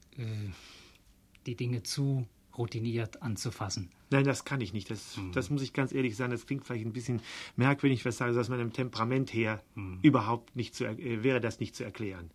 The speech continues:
Speaker 2: Sowas gibt's für mich nicht. Für mich ist jeder Auftritt oder jedes Konzert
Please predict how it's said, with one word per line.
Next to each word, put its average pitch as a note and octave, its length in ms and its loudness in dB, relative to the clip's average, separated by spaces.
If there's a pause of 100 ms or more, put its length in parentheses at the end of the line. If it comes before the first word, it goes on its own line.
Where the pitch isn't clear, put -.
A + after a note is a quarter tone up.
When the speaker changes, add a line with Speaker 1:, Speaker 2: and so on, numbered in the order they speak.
Speaker 2:
Sowas B2+ 220 0
gibt's C#3+ 220 4
für A2+ 100 -2
mich G2+ 160 -6
nicht. A#2 180 -4 (160)
Für C#3+ 120 0
mich C3+ 140 2
ist A2 140 -4
jeder D3 360 6 (240)
Auftritt C3+ 500 4
oder A#2 120 2
jedes C3+ 340 4
Konzert A#2 480 0